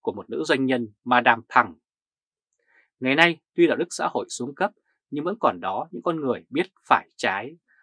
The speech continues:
có văn hóa và ứng xử đúng mực. Tuy không phải là đa số, nhưng đâu đó vẫn còn. Chính những con người như vậy mới thấy được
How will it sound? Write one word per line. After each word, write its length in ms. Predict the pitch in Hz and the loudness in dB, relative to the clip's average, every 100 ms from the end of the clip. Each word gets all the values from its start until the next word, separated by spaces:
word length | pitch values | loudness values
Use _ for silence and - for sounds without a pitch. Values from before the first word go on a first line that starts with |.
| _ | _
có 120 | 147 | 4
văn 140 | 156 123 | 4 4
hóa 320 | 117 110 170 | -2 -4 -6
và 80 | - | -8
ứng 120 | 156 | -8
xử 300 | - - - _ - | -4 -4 -4 _ -12
đúng 220 | - 156 | -8 -6
mực. 120 | - _ _ _ _ _ _ _ _ _ - | -8 _ _ _ _ _ _ _ _ _ 0
Tuy 240 | 143 123 | 2 2
không 180 | - 139 | 0 -4
phải 160 | 127 82 | -4 -4
là 80 | |
đa 220 | - 113 104 | 0 0 0
số, 420 | - 107 135 - _ _ - | -4 -4 -4 -8 _ _ -4
nhưng 140 | 175 | 2
đâu 120 | 175 | 4
đó 260 | 151 131 170 _ - | 6 4 2 _ -6
vẫn 220 | 123 180 - | -6 -6 0
còn. 280 | 110 82 - _ _ _ _ _ _ _ | 2 0 -10 _ _ _ _ _ _ _
Chính 180 | - 139 | -4 -2
những 100 | 208 | 0
con 180 | 180 160 | 0 -2
người 140 | 107 85 | -4 -6
như 80 | 120 | 0
vậy 280 | 120 - _ | 2 0 _
mới 180 | 110 135 - | -10 -8 -6
thấy 160 | 127 | -6
được 140 | - | -8